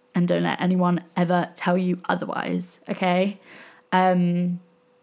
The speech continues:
but yes, I will, my aim for this week, I'm gonna give myself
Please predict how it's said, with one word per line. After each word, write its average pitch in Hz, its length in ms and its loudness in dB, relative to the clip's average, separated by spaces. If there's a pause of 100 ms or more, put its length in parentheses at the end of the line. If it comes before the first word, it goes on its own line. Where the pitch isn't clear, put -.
(340)
but - 360 -4
yes, - 460 -10 (120)
I 185 540 6 (920)
will, 208 480 6 (760)
my 202 380 4
aim 190 300 6
for 185 80 2
this 175 180 4
week, 175 140 2
I'm 180 100 4
gonna 190 140 4
give 185 100 2
myself 180 340 2